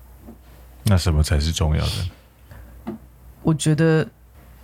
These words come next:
Speaker 2: 享受自己比较重要。
Speaker 1: 啊，enjoy yourself。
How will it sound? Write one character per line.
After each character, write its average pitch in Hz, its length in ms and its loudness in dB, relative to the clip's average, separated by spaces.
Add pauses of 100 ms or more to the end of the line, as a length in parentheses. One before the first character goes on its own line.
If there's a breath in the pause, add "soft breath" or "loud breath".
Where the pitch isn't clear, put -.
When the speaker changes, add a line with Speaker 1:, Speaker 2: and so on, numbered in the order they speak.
(920 loud breath)
Speaker 2:
享 151 380 0
受 190 260 2
自 170 200 -2
己 - 300 -4 (460)
比 - 160 -2
较 113 220 -2
重 107 260 -2
要。 71 100 -4 (220)
Speaker 1:
啊， 92 720 4 (560 loud breath)
enjoy 110 420 8
yourself。 87 420 2